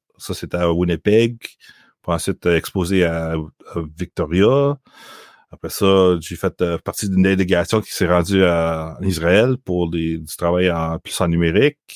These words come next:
Ça, c'est environ deux mille dix-neuf, quelque chose comme ça. Ou de, deux mille vingt, je crois. Ou j'oublie. <laughs> Anyways, je, il y a, il y en a beaucoup. So, depuis ce temps-là, depuis deux mille dix-huit jusqu'à maintenant, ça a vraiment, comme ma, ma carrière a monté, ça, ça a pas d'allure, là. J'ai, là, je suis rendu, euh,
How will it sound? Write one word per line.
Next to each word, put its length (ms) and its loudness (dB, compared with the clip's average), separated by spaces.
Ça, 160 -8
c'est 140 -6
environ 500 -6
deux 160 -6
mille 200 -4
dix-neuf, 760 -6
quelque 220 -10
chose 140 -8
comme 180 -6
ça. 260 0
Ou 180 -4
de, 200 4
deux 180 2
mille 160 4
vingt, 160 -2
je 120 -12
crois. 220 -14
Ou 100 -10
j'oublie. 340 -10
<laughs> 40 -6
Anyways, 480 -2
je, 440 0
il 100 -2
y 60 4
a, 40 4
il 80 2
y 40 4
en 80 2
a 40 -6
beaucoup. 340 0
So, 120 -2
depuis 300 0
ce 140 -2
temps-là, 640 2
depuis 280 -12
deux 100 0
mille 180 -4
dix-huit 360 -8
jusqu'à 320 -8
maintenant, 440 -6
ça 200 0
a 20 2
vraiment, 360 2
comme 180 0
ma, 200 2
ma 140 0
carrière 420 2
a 100 2
monté, 460 -2
ça, 400 -8
ça 140 -6
a 20 -6
pas 140 -4
d'allure, 360 0
là. 160 -4
J'ai, 280 -10
là, 180 -6
je 100 -10
suis 220 -10
rendu, 380 -2
euh, 240 -4